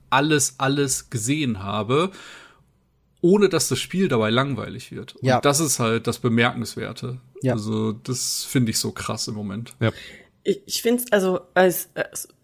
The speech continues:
Speaker 4: s-, ich weiß nicht, wie viel meine Meinung über ein Zelda-Spiel, äh, äh, im Zelda-Kontext zählt, aber
Speaker 2: <laughs>
Speaker 4: ich,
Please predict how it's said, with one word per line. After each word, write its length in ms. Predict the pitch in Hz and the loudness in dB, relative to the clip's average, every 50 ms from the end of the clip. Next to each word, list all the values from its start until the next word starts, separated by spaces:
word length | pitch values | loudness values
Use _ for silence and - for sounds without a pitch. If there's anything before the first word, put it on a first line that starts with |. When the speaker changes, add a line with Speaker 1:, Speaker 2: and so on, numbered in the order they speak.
| _ _ _ | _ _ _
Speaker 4:
s-, 460 | - - - - - - - - - _ | -18 -16 -16 -14 -16 -16 -20 -20 -20 _
ich 80 | - | -2
weiß 140 | - 180 175 | -2 0 0
nicht, 160 | 185 190 - | 0 -2 -4
wie 80 | - 180 | -4 -8
viel 240 | 175 - 180 180 180 | -4 -2 -2 0 2
meine 200 | 185 175 165 165 | 2 2 2 2
Meinung 360 | 160 151 156 156 165 180 185 | 2 2 2 4 4 4 4
über 200 | 170 160 151 160 | 2 2 0 0
ein 140 | 165 160 151 | 0 0 0
Zelda-Spiel, 760 | 151 170 160 175 175 175 170 - - 165 165 165 170 170 - - - | 0 0 0 0 -2 -4 -6 -6 -4 -2 -2 0 0 -2 -4 -4 -6
äh, 140 | - 98 - | -4 -4 -4
äh, 240 | - - 104 - - - | -6 -6 -8 -8 -8 -6
im 280 | - 185 180 175 160 - _ _ _ | -4 -4 -4 -4 -6 -8 _ _ _
Zelda-Kontext 840 | - - 180 180 190 202 165 170 - 185 160 165 - 170 170 - - | -8 -6 -4 -2 -2 -2 -4 -2 -4 -4 -4 -2 -4 -6 -6 -6 -4
zählt, 240 | - 185 170 151 - - - - - - - - - | 0 0 0 0 -2 -8 -16 -18 -18 -20 -20 -4 2
aber 640 | 190 185 185 185 190 190 156 180 180 170 170 - | 4 6 6 6 6 4 4 4 4 4 4 2
Speaker 2:
<laughs> 40 | - | 2
Speaker 4:
ich, 260 | 247 196 - 254 - | 0 -2 -2 -2 -4